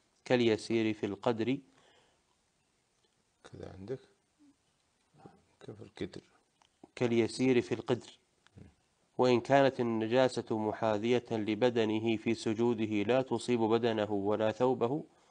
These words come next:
Speaker 1: صحت صلاته. وإن بسط على الأرض النجسة ثوباً أو طينها صحت صلاته عليها مع الكراهة،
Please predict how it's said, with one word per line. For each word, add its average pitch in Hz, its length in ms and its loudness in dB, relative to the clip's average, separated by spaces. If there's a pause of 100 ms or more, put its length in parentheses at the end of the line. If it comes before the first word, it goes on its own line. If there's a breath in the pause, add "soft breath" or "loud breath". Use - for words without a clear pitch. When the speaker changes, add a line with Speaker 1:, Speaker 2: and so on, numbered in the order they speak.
(140 soft breath)
Speaker 1:
صحت 139 400 -2
صلاته. 104 600 0 (1600 soft breath)
وإن 135 260 6
بسط 143 320 0
على 123 260 8
الأرض 127 360 4
النجسة 117 580 -2
ثوباً 127 540 2 (280)
أو 120 140 4
طينها 107 800 0 (600)
صحت - 400 -2
صلاته 113 680 2
عليها 113 480 2
مع 127 160 2
الكراهة، 101 540 2